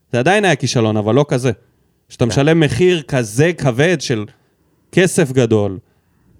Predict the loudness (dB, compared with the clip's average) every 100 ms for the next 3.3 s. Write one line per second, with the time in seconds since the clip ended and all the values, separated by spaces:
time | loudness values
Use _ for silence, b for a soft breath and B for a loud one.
0 | _ _ 2 2 2 0 0 0 0 -2
1 | -10 -16 _ _ _ _ _ _ _ _
2 | -2 0 2 0 -2 -8 _ 0 2 4
3 | 4 2